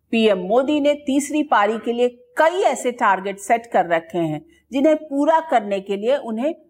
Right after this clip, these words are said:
पहले से बड़े जनादेश की जरूरत है। मसलन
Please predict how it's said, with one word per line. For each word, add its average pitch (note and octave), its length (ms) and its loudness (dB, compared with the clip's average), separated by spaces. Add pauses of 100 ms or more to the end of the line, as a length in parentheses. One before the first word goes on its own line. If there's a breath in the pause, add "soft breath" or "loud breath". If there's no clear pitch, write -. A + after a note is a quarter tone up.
(240)
पहले D4 320 2
से E4+ 160 -2
बड़े A3 800 -2
जनादेश G#3 640 0
की A#3 180 -6
जरूरत E3+ 560 -2
है। - 120 -20 (180)
मसलन A#3 460 -2